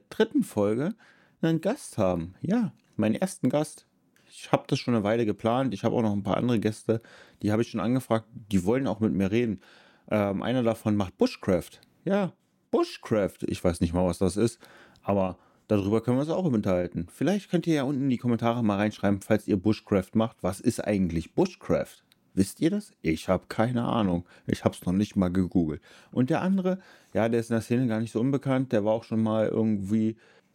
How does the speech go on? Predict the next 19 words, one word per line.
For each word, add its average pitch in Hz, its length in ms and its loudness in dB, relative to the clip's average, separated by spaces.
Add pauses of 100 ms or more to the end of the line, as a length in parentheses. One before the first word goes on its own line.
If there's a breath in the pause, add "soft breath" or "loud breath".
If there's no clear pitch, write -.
ein 98 80 2
bisschen 104 500 0
bekannter 120 540 0
unterwegs 113 800 -2
und 113 540 -2
macht 104 260 0
grad 104 300 0
gar 110 220 0
nichts, - 500 -8
außer 110 280 2
mit 104 200 -2
mir. 135 360 -2 (440)
Und 107 480 0
wird 110 140 0 (360)
demnächst 135 320 0
auch 113 160 0
wieder 92 220 0
zurückkommen. 85 480 -4
Also, 165 340 0